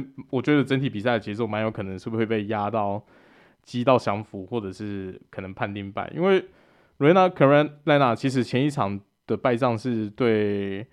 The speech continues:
Murray McCann，那整场比赛那时候还，我还在 <laughs> 家，家里看，看，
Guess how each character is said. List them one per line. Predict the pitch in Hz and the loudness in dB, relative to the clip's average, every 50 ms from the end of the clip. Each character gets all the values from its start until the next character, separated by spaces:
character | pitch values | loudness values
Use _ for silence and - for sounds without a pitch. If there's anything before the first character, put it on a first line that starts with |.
| _ _ _ _ _ _ _ _ _ _ | _ _ _ _ _ _ _ _ _ _
Murray | 120 123 123 123 117 | 2 4 4 4 4
McCann， | 110 98 - 120 107 98 104 113 - - _ _ - _ _ _ _ _ _ | 2 -2 -2 -4 -6 -6 -8 -14 -18 -20 _ _ -20 _ _ _ _ _ _
那 | - 175 180 - - - | 0 0 0 -2 -4 -2
整 | - 151 156 | 2 4 6
场 | 175 165 | 6 6
比 | 131 123 | 6 6
赛 | 117 143 139 131 120 113 107 - - _ _ _ _ _ _ _ - | 6 8 8 8 6 4 2 -2 -8 _ _ _ _ _ _ _ -4
那 | 156 147 | -4 0
时 | 143 147 | 2 4
候 | 131 135 139 127 113 95 208 196 220 - _ _ _ _ | 4 4 4 2 0 -2 -4 -8 -10 -12 _ _ _ _
还， | _ - - 110 110 - 190 | _ -10 -8 -6 -6 -6 -8
我 | 196 131 107 | -6 -4 -2
还 | 110 | 0
在 | 113 123 123 - - - - | 0 0 0 -2 -4 -12 -4
<laughs> | - 349 349 | 0 0 0
家， | - - - 156 | 0 0 -2 -2
家 | 143 143 151 131 | 0 2 2 2
里 | 131 127 120 | 2 0 0
看， | - 160 127 123 139 165 | 0 0 0 -2 -4 -10
看， | - - 139 131 139 | -8 -6 -6 -6 -6